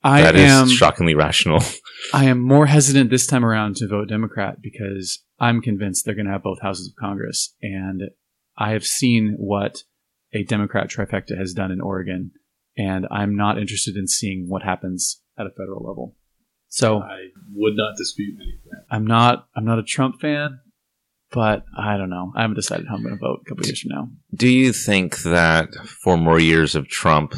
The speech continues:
Speaker 2: though, would that not do more damage to our party on a whole, considering his, you know, just death grip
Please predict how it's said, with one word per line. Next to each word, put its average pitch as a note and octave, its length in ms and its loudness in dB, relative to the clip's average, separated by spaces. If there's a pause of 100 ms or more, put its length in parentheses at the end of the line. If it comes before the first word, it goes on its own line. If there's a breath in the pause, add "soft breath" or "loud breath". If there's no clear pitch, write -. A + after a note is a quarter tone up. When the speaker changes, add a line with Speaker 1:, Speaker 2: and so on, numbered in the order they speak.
(120)
Speaker 2:
though, C#2+ 560 2 (760)
would - 440 2
that F#2+ 200 6
not E2+ 260 0
do E2+ 160 0
more D#2+ 280 4
damage D#2 460 2
to E2+ 100 -2
our D2+ 120 6
party D2+ 340 4
on C#2+ 160 2
a C2+ 40 2
whole, D#2 440 -2
considering D2+ 580 2
his, C#2+ 600 2
you E2+ 140 -2
know, C2+ 220 0
just D2 560 -2
death - 320 0
grip C#2 320 0